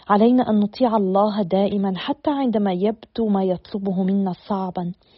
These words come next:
يمكننا أن نبدأ بعمل كل ما يطلبه منا الله حتى عندما لا نشعر بالتعاطف مع الأمر. هل أنت مستعد أن تخدم الله بالتمام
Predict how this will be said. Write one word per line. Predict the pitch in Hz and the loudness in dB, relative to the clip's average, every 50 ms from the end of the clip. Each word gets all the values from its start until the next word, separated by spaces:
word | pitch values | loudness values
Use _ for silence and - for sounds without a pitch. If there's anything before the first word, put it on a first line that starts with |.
| _ _ - - - - - - _ 220 | _ _ -20 -20 -20 -20 -20 -6 _ 2
يمكننا | 220 208 - - 247 233 226 220 214 208 - | 2 2 4 4 4 4 4 4 4 2 2
أن | 208 202 | 2 4
نبدأ | 202 214 185 185 - 208 - 196 190 | 4 4 2 2 0 0 0 0 0
بعمل | 165 196 190 175 196 202 202 196 190 196 | 0 0 0 0 0 0 0 0 0 -2
كل | - _ - 277 294 302 302 262 | -2 _ 0 2 4 4 4 4
ما | 233 | 4
يطلبه | 208 196 190 - - - 240 214 240 226 220 | 2 2 0 0 -2 -4 -2 0 2 2 2
منا | 208 202 185 185 180 175 | 2 2 0 0 -2 -2
الله | 175 180 196 202 202 196 | -2 -2 0 0 0 -2
حتى | 185 - - 294 311 - _ _ - 294 | -4 -2 -2 -4 -4 -4 _ _ -2 0
عندما | 254 233 214 202 208 196 190 | 2 2 2 2 2 2 2
لا | 180 180 185 190 | 0 0 0 0
نشعر | 185 185 214 214 - - 196 202 190 196 | 0 0 0 -2 -2 -4 -4 -2 -2 -2
بالتعاطف | 180 190 - - - 185 170 175 196 208 - 202 - - 202 | -2 -4 -6 -6 -6 -4 -4 -2 -4 -4 -6 -10 -10 -6 -4
مع | 185 180 165 170 | -4 -2 -2 -4
الأمر. | 175 170 - 190 180 170 170 - _ _ _ _ _ _ _ _ _ - - - _ - - _ | -6 -6 -6 -6 -6 -6 -8 -10 _ _ _ _ _ _ _ _ _ -20 -20 -20 _ -20 -20 _
هل | - 233 262 285 | 0 2 2 4
أنت | - - 311 302 - | 4 2 2 2 2
مستعد | 285 254 254 240 - - 233 196 185 214 214 202 - 214 202 185 180 - 202 | 2 2 2 0 0 0 2 2 4 2 0 0 -4 -4 -4 -4 -4 -2 -2
أن | 196 180 - | -2 0 0
تخدم | - 233 233 - - - - 226 202 202 | 0 -2 -2 -4 -8 -4 -2 0 0 0
الله | 190 175 175 180 190 196 202 196 180 - | 0 -2 0 0 0 0 0 -2 -2 -4
بالتمام | 196 196 - - 196 180 175 190 190 196 190 190 | -6 -6 -6 -6 -4 -2 -2 -2 -2 -2 -2 -4